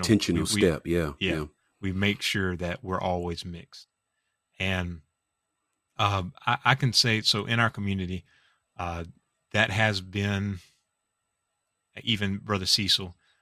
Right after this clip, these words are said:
Speaker 2: uh, Brother Cecil being the first, uh, Black man that came and stayed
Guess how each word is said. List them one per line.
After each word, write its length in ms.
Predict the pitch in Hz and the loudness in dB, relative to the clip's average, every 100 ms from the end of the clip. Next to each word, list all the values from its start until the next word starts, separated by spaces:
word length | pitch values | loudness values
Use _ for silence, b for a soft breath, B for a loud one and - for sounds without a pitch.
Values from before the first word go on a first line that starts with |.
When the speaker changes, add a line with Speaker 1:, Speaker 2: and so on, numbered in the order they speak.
| _ 104 _ | _ -20 _
Speaker 2:
uh, 260 | 104 87 85 | -4 -4 -4
Brother 240 | 90 98 | -4 -2
Cecil 300 | - 101 - | 0 2 0
being 220 | 92 92 | -2 -6
the 60 | 87 | -8
first, 500 | - 101 95 - - _ _ - | -4 -4 0 -2 -4 _ _ -16
uh, 140 | 92 | -14
Black 260 | - 92 95 | -6 -6 -2
man 240 | 95 90 | -4 -4
that 140 | 92 | -8
came 400 | - 95 90 90 - | -6 -6 -4 -6 -10
and 80 | 87 | -12
stayed 440 | - 90 85 85 | -8 -6 -6 -8